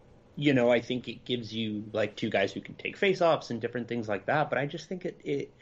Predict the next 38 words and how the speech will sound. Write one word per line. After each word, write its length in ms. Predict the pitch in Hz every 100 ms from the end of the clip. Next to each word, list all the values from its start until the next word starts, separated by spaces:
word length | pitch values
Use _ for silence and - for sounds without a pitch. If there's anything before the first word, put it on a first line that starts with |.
| - - _ _ 190
it 140 | -
just 260 | 226 220 233
makes 240 | 240 -
sense 260 | 139 151 -
to 100 | 131
me 200 | 127 117
to 60 |
kinda 320 | 113 135 135 110
have 320 | 131 131 113
three 400 | - 113 120 123
guys 460 | 113 113 120 113
that 120 | 117 110
are 160 | 104 -
pretty 600 | - - - 123 120 120
good 460 | 104 110 117 127 127
at 100 | 113
a 60 | 107
bunch 380 | - 107 120 127
of 100 | 117
things 400 | 117 120 127 123
on 240 | 127 127
one 200 | 127 131
line 440 | 127 135 156 180 - _ _ _ _
instead 440 | 131 127 - 135 127
of 380 | 123 117 110 - - - _ _ - -
Delorier, 640 | 113 120 143 139 131 120
who, 480 | 120 120 117 113 113 -
you 140 | 127
know, 320 | 113 110 110 - - - _ _ -
like, 200 | 180 185
the 100 | 202
play 240 | - 247 254
that 140 | 233
they 120 | 208
lost 400 | 123 113 120 -
on, 200 | 107 104
right? 320 | 107 107 110
Like, 340 | 107 104 107